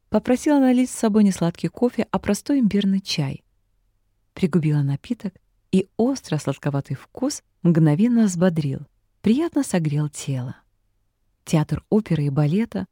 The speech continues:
как и подобает такому учреждению, располагался в самом центре города. От него все было в шаговой доступности.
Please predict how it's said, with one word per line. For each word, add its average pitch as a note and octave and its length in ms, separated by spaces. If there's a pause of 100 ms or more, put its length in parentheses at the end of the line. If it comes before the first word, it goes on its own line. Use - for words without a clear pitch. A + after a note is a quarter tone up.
(140)
как - 180
и D#4 60
подобает C#4+ 500
такому A#3+ 400
учреждению, E3+ 800
располагался F3 720
в - 20
самом G#3+ 340
центре G#3 320
города. C#3 520 (680)
От D3+ 200
него F3+ 260
все B3 220
было D#3 160
в D3 80
шаговой G#3+ 380
доступности. - 920